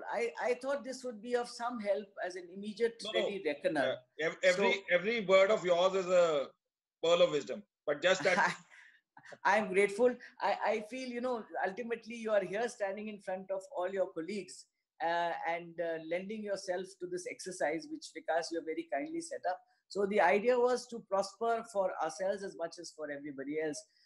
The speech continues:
Speaker 1: But coming back, uh, on the question of this, uh, jurisdictional issues, uh, I have already highlighted the differences between appeal and revision. And I think, uh, we've mentioned them, but very quickly,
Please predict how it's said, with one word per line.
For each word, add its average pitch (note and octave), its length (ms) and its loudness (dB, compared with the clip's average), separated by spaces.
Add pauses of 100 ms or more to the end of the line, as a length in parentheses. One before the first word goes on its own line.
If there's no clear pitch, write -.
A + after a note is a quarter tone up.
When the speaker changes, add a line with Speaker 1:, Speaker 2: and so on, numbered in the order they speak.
Speaker 1:
But G3 160 0
coming C4+ 320 4
back, A#3 240 4 (180)
uh, F#3+ 200 0 (180)
on F3+ 80 -6
the F3+ 60 -10
question F#3 380 -8
of F#3 80 -14
this, F3+ 340 -12
uh, D3+ 180 -8
jurisdictional F3+ 600 -4
issues, G#3+ 440 -10 (340)
uh, F3 180 4 (100)
I F3 80 -2
have F#3 140 0
already G3+ 440 -2
highlighted F3+ 640 -4 (220)
the C#3 140 -14
differences F#3 680 -6 (300)
between F#3+ 480 -2 (160)
appeal G#3 360 0 (160)
and D#3+ 180 -2
revision. D#3 460 -2 (320)
And D#3+ 100 -2
I F3 160 4
think, A3 300 -2 (240)
uh, E3+ 300 6 (220)
we've F#3 200 -10
mentioned G#3+ 400 -8
them, G3+ 140 0
but F3+ 160 -2
very G3+ 300 -6
quickly, G3+ 520 -2